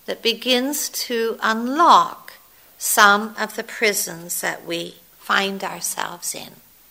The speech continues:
And one of the key factors in that unlocking is, of course,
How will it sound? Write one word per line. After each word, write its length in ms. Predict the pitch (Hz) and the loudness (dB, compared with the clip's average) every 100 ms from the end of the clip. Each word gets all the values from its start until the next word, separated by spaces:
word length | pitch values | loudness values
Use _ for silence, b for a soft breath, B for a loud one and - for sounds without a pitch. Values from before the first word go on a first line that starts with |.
| _ _ _ _ _ _ _ B B B B B B B B - | _ _ _ _ _ _ _ B B B B B B B B 6
And 140 | 247 | 10
one 160 | 277 320 | 10 8
of 140 | 320 | 4
the 100 | 277 | -4
key 340 | 277 - 285 247 | -6 -4 -2 -2
factors 960 | - 269 294 302 - 247 220 208 208 | 4 6 6 4 -4 -2 0 -2 -6
in 260 | - 214 208 | -6 -4 0
that 260 | 202 196 196 | 2 2 0
unlocking 840 | 196 190 185 175 - - 180 180 | -4 0 2 2 0 -12 -12 -12
is, 260 | - 202 202 | -6 -4 -2
of 200 | 254 247 | -4 -8
course, 600 | - 190 175 175 - - | -10 -6 -6 -6 -8 -10